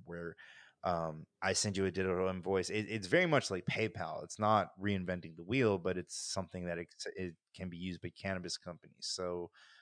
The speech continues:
I can send you an invoice. That invoice has a link on it. If you have a PayQuick account, you can instantly send me the money.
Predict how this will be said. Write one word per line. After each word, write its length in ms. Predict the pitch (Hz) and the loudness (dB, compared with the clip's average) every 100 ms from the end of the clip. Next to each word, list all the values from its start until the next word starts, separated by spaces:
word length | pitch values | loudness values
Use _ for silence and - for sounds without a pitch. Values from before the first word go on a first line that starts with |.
| _ | _
I 100 | 95 | -4
can 140 | 92 90 | -4 -6
send 240 | - 95 | -4 -2
you 80 | 87 | -2
an 100 | 90 | 0
invoice. 400 | 104 95 101 92 | 0 2 2 2
That 180 | 92 87 | 0 -2
invoice 300 | 87 87 87 | -2 -2 -2
has 140 | 82 | -4
a 40 | 82 | -4
link 280 | 95 98 | -2 0
on 180 | 92 90 | 0 0
it. 80 | 87 | 0
If 140 | 80 | -4
you 80 | 85 | -10
have 80 | 82 _ | -12 _
a 160 | - 95 | -4 -2
PayQuick 240 | - 92 | -2 -4
account, 380 | 90 - 90 85 | -6 -4 -4 -4
you 100 | 85 | -6
can 160 | - 82 | -10 -6
instantly 520 | 90 90 87 78 87 | -6 -6 -8 -10 -10
send 220 | - 85 | -10 -12
me 60 | 85 | -14
the 100 | 87 | -6
money. 400 | 113 123 120 | -4 -2 -4